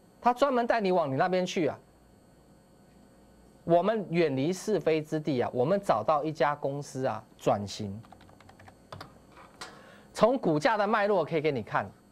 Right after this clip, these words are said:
我说过涨跌我都分析啊。哎，有别台听说也有人在讲续品啊，但是这两天没有涨，他就不讲了。这就是一般的投顾分析师，我跟他们不一样。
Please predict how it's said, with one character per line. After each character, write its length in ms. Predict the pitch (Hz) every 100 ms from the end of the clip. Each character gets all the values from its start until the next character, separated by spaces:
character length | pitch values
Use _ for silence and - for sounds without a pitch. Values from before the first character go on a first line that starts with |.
| _ - _ _ _
我 120 | 165
说 200 | 185 302
过 160 | 285 277
涨 280 | - 180 151
跌 160 | 165
我 140 | 202 151
都 100 | 170
分 240 | 170 175
析 240 | 170 170 165
啊。 160 | 156 151
哎， 160 | 165 - - _ _ _ _ _ _ _
有 120 | 156
别 240 | 156 165 208
台 240 | 214 165
听 240 | 165 196
说 220 | 196 202 190
也 60 |
有 120 | 160
人 160 | 123 117
在 200 | 135 160
讲 180 | - 95
续 240 | 104 160 131
品 160 | - 87
啊， 100 | - - - -
但 180 | - 196
是 120 | 196
这 140 | 185 220
两 180 | 147 160
天 120 | 165
没 120 | 147
有 100 | 156
涨， 220 | 160 107 98
他 80 |
就 120 | 147 147
不 100 | 151
讲 240 | 135 117
了。 60 | - - - - - - _ _ _ _
这 120 | 240
就 120 | 226
是 120 | 202
一 120 | 214 233
般 300 | - 202 202
的 100 | 147
投 220 | - 123
顾 180 | 160 147
分 180 | 135 131
析 180 | 131
师， 360 | 127 - 127 127
我 140 | - 139
跟 140 | 190
他 120 | 190
们 80 | 190
不 100 | 190
一 100 | 143
样。 200 | 147 117